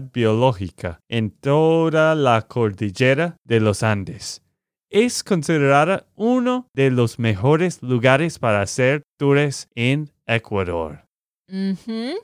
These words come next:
Speaker 2: Y ahora vamos para la número nueve. Pero antes, ahora no recuerdo si les dije esto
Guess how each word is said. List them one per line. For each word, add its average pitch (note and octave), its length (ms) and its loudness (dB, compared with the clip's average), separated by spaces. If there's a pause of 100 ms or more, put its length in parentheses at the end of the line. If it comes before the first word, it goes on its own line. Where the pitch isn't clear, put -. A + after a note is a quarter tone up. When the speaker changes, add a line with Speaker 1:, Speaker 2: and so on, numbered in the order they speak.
(600)
Speaker 2:
Y F4+ 140 -2
ahora F4 360 4
vamos C4+ 440 -2
para D4 340 -2
la C#4+ 300 -2
número A3 520 -6
nueve. D4 800 -2 (120)
Pero E4+ 340 4 (180)
antes, D#4 800 -2
ahora A3 440 0
no G#3+ 320 -2
recuerdo C4 640 0
si G#3+ 160 -6
les F#3 280 -8
dije C4 400 0
esto A3 340 -4